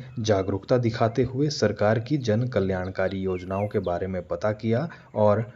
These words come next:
मुर्गी पालन का बिजनेस शुरू करने के बारे में सोचा। जब मुर्गी पालन के बारे में पता किया तो पता चला कि इसके लिए पशुपालन विभाग द्वारा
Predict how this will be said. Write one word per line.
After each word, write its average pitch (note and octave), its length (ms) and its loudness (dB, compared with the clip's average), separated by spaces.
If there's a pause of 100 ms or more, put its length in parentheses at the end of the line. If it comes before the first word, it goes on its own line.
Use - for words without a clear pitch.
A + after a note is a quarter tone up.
(160)
मुर्गी A2 360 4
पालन F#2+ 320 2
का F#2+ 160 -2
बिजनेस F#2+ 500 -4 (280)
शुरू A#2+ 200 4
करने F2 340 0
के F2 100 -8
बारे F2 240 0
में F2 120 -6
सोचा। G2+ 400 0 (840)
जब D#3 240 10
मुर्गी C3 420 8
पालन E3 300 4
के F3 140 4
बारे D#3+ 240 4
में F3+ 180 4
पता C3 240 2
किया C#3+ 240 2
तो E3+ 120 2
पता C#3+ 280 2
चला C#3+ 280 2
कि D#3 240 -2
इसके D3+ 300 0
लिए D3 200 4
पशुपालन B2+ 640 4
विभाग A2 420 4
द्वारा G#2+ 440 4